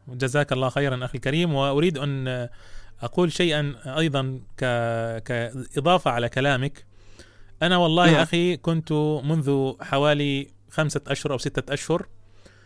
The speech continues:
Speaker 1: آه، يعني كان في هجمة طبعا إلحادية ونسوية والشواذ والأمور هذه. كنت أقول: "ال-، الأجيال القادمة، يعني مين اللي هي-، هيرفع الراية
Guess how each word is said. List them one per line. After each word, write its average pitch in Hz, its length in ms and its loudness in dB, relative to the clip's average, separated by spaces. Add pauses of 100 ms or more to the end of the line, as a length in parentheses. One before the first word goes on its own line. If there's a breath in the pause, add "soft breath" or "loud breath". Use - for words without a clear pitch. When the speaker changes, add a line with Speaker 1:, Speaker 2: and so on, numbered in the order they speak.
(400 soft breath)
Speaker 1:
آه، 120 500 0
يعني 143 260 -2
كان 165 140 2
في 208 140 4
هجمة 202 300 2
طبعا 156 260 2
إلحادية 139 720 2
ونسوية 135 760 2
والشواذ 127 1160 2
والأمور 127 380 0
هذه. 156 340 2 (600 loud breath)
كنت 262 220 2
أقول: 233 460 2 (140)
"ال-، 185 160 0
الأجيال 180 460 4
القادمة، 180 640 4 (720)
يعني 147 380 -4 (460)
مين 233 240 4
اللي 247 180 2
هي-، 190 300 4
هيرفع 208 360 4
الراية 196 500 6